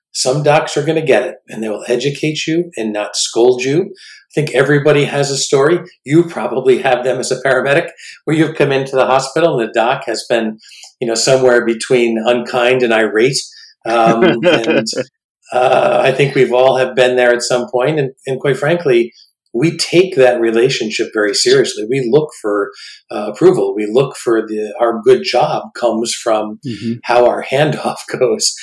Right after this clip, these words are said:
Speaker 1: and there sometimes are, are off. But, you know, I do think you have a perspective from a doc that you're gonna add to this.
Speaker 2: Absolutely. You know, I, I think it's one of my biggest frustrations when I watch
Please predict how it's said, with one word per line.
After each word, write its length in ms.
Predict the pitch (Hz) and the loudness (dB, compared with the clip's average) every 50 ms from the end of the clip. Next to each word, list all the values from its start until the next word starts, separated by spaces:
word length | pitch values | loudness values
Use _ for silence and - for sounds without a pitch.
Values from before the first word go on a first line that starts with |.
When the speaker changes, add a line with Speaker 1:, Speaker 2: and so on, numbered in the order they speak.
| - - _ - | -18 -14 _ 0
Speaker 1:
and 160 | 135 139 135 | 0 2 4
there 140 | 135 135 127 | 4 2 4
sometimes 640 | - 147 143 147 - - 135 131 135 143 143 143 - | 4 2 2 2 0 0 0 2 2 2 0 0 0
are, 360 | 147 143 143 143 143 143 - _ _ _ _ _ _ _ - | 2 4 4 4 4 2 -2 _ _ _ _ _ _ _ -2
are 140 | 156 151 143 | 0 2 4
off. 380 | 180 214 220 - - - - - - | 4 4 4 2 -2 -6 -10 -2 2
But, 240 | 143 135 127 131 - - _ _ _ _ _ _ _ _ _ - - | 4 4 4 2 0 -10 _ _ _ _ _ _ _ _ _ -16 -8
you 100 | 156 151 | -6 -2
know, 140 | 147 143 143 | -2 0 0
I 80 | 139 | -2
do 180 | 135 139 165 175 | -2 0 0 0
think 300 | 170 - 165 147 - - | 0 0 -6 -6 -4 -6
you 60 | 147 | -4
have 140 | 139 143 139 | -4 -2 -4
a 60 | 143 | -4
perspective 720 | 143 - 143 139 - - 147 - - - - 131 127 127 127 - - - _ _ _ _ _ _ | -4 -4 -4 -4 -2 0 0 0 0 2 4 4 4 4 0 -12 -14 -20 _ _ _ _ _ _
from 180 | - 143 135 | -4 -2 0
a 80 | 139 131 | 0 2
doc 380 | - 135 143 165 175 160 - - | 2 2 2 2 2 -2 -4 -6
that 160 | 131 - - | -6 0 2
you're 80 | 135 131 | 2 4
gonna 140 | 143 143 131 | 4 4 4
add 240 | 139 160 190 - | 4 4 2 2
to 100 | - - | -4 -8
this. 520 | 104 101 - - - - - - - - _ _ _ _ _ _ _ _ _ _ _ _ - | -8 -8 -6 -4 -4 -4 -4 -6 -12 -20 _ _ _ _ _ _ _ _ _ _ _ _ -4
Speaker 2:
Absolutely. 720 | 123 131 120 - - 131 113 98 - - 98 92 85 _ _ _ _ _ - - - - - _ - | -4 -4 -4 -4 -6 -6 -8 -8 -10 -10 -12 -14 -14 _ _ _ _ _ -20 -20 -20 -20 -16 _ 2
You 80 | 175 180 | 4 6
know, 60 | 175 | 6
I, 120 | 175 - | 4 4
I 120 | 165 170 170 | 2 0 2
think 460 | - 254 254 233 226 - - - _ _ _ _ _ _ _ _ _ _ _ _ _ - | 0 -2 -2 -2 -4 -8 -16 -18 _ _ _ _ _ _ _ _ _ _ _ _ _ -8
it's 180 | - 156 - - | -8 -6 -4 0
one 120 | 180 208 | 2 2
of 40 | 196 | 4
my 120 | 180 156 143 | 4 4 4
biggest 280 | 139 147 139 139 - | 4 2 2 2 -2
frustrations 720 | - 143 131 - - - 123 120 120 - 135 120 117 110 | 0 -4 -4 -4 -2 -6 -4 -4 -4 -6 -8 -10 -10 -12
when 100 | 120 113 | -10 -10
I 80 | 113 113 | -8 -8
watch 720 | 113 110 117 117 117 120 123 - - - - - - - | -8 -6 -4 -2 -2 -2 -2 -2 -4 -6 -6 -6 -8 -12